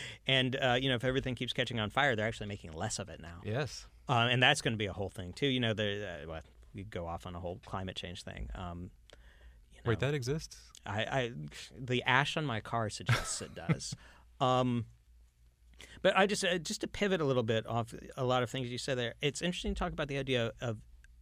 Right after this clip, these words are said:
Speaker 1: this as a noir film and what noir even means anymore.
Speaker 2: Mm-hmm.
Speaker 1: And, you know, you talked about, uh, L A Confidential, um,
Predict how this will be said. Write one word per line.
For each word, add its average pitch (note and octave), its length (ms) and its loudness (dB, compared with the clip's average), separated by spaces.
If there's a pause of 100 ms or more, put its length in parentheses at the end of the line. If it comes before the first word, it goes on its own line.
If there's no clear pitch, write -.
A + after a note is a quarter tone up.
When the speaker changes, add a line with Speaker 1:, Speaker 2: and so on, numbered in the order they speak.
(200)
Speaker 1:
this B2+ 300 0
as A#2 120 0
a A2+ 60 2
noir G#2 600 2
film F#2+ 480 -8
and G2+ 440 -4 (440)
what C#3 200 4
noir A#2 400 6
even G#2 320 2
means G2 340 -2
anymore. F2 720 -8
Speaker 2:
Mm-hmm. G2+ 200 -2 (200)
Speaker 1:
And, C3 220 4
you D3 80 4
know, C#3+ 40 4
you C3 100 4
talked C#3 260 4
about, G#2+ 380 4 (220)
uh, G2 340 -2
L C3 100 4
A A#2+ 80 4
Confidential, B2+ 760 2 (280)
um, A2+ 540 2